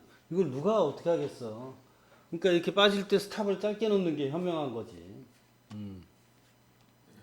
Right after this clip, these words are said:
Speaker 2: 어쨌든
Speaker 1: 음, 잘했어요.
Speaker 2: 삼백 선에 이중바닥까지 계산했는데
Speaker 1: 음.
Speaker 2: 그래도 어디, 호철군과 창현이 말대로 개파락된 그 다음날 들어가겠습니다.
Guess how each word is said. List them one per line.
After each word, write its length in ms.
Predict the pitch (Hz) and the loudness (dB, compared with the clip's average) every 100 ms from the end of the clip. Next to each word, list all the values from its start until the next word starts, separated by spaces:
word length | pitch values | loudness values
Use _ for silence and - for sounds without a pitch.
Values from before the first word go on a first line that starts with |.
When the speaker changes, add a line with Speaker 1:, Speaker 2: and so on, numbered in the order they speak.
| 98 | -20
Speaker 2:
어쨌든 220 | - 117 | -20 -14
Speaker 1:
음, 180 | 110 95 | -12 -14
잘했어요. 580 | - 135 151 156 208 151 | -8 -2 -2 0 0 0
Speaker 2:
삼백 180 | 101 - | -2 -8
선에 240 | 147 151 113 | -10 -12 -12
이중바닥까지 840 | 101 127 117 104 - 98 95 92 - | -14 -12 -12 -14 -14 -16 -14 -20 -20
계산했는데 560 | 104 98 110 123 123 120 | -20 -20 -20 -20 -18 -12
Speaker 1:
음. 340 | 117 110 98 85 _ _ _ - _ | -10 -10 -14 -20 _ _ _ -20 _
Speaker 2:
그래도 240 | - 98 95 | -20 -20 -20
어디, 120 | 90 - _ _ _ | -20 -20 _ _ _
호철군과 500 | 151 175 156 - 123 | -14 -10 -8 -8 -12
창현이 340 | 117 151 147 135 | -14 -14 -14 -14
말대로 360 | 123 107 98 101 | -16 -14 -14 -14
개파락된 600 | 113 - 120 113 - 101 98 - - | -16 -16 -18 -18 -20 -20 -20 -20 -20
그 80 | 113 | -16
다음날 300 | 113 113 104 | -16 -14 -16
들어가겠습니다. 580 | 101 92 90 - - | -16 -18 -20 -20 -20